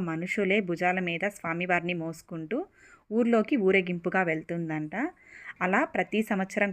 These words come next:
కూడా స్వామివారికి ముఖ్య పర్వదినాలలో అయితే విశేషంగా పూజలైతే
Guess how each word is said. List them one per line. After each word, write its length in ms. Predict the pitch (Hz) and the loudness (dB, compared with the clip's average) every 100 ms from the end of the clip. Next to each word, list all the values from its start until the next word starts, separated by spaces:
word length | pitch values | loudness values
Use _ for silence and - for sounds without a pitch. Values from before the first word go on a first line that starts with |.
| 190 | 0
కూడా 160 | 220 277 | 0 0
స్వామివారికి 720 | - 180 202 202 185 180 - 254 185 | 2 2 4 4 4 2 0 0 0
ముఖ్య 280 | 185 - 254 220 | -4 -2 -2 2
పర్వదినాలలో 680 | 180 185 175 175 165 165 170 170 | 0 2 0 0 0 0 2 2
అయితే 260 | 156 - 320 226 | 0 -4 -2 -2
విశేషంగా 600 | 185 180 180 - 180 202 202 | -2 0 -2 -2 -2 -4 -2
పూజలైతే 500 | 175 180 170 170 | -2 0 -2 0